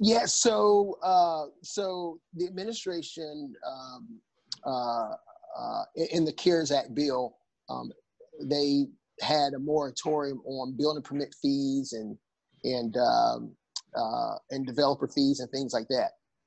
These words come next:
Um, and so they were using some of the cares money, uh, to pay for the moratorium. Now, uh, as a contractor, uh, and, and in that line of work,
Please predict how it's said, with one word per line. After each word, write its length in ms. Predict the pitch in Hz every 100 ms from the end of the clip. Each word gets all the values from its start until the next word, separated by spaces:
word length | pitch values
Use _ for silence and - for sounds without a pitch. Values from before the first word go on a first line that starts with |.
| _ 127
Um, 380 | 127 127 127 -
and 160 | 139 143
so 680 | - 156 151 143 139 135 135
they 120 | 165
were 120 | 185
using 400 | 170 175 147 151
some 200 | - 156
of 60 | 139
the 100 | 120 -
cares 380 | 165 180 175 -
money, 320 | 135 123 123 _ _ _ _ _ -
uh, 400 | 127 123 123 123 -
to 120 | -
pay 220 | 147 - 156
for 120 | 151
the 80 | 135
moratorium. 720 | 139 135 123 - 151 110 -
Now, 280 | 139 139 127 - _ _ -
uh, 120 | 127 -
as 180 | 170 156
a 40 |
contractor, 920 | - 165 160 - 147 139 143 139 127 123
uh, 140 | 127
and, 400 | 123 139 131 139
and 120 | 131 147
in 140 | 147
that 160 | 143 139
line 220 | 135 127
of 100 | 117
work, 280 | 147 135